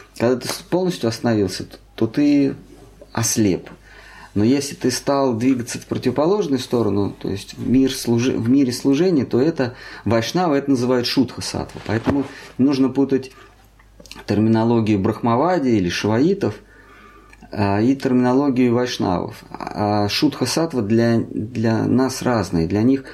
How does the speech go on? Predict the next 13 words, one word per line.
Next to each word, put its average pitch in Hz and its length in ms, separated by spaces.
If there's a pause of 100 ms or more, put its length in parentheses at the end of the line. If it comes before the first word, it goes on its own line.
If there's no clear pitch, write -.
(220)
это 113 180
совершенная 131 680
ост-, - 240 (140)
остановка 98 680
движения. 87 580 (500)
А - 80
для 101 160
вайшнава 135 400
шутха - 320
саттва 107 380
это 107 160
движение, 117 720
но 120 400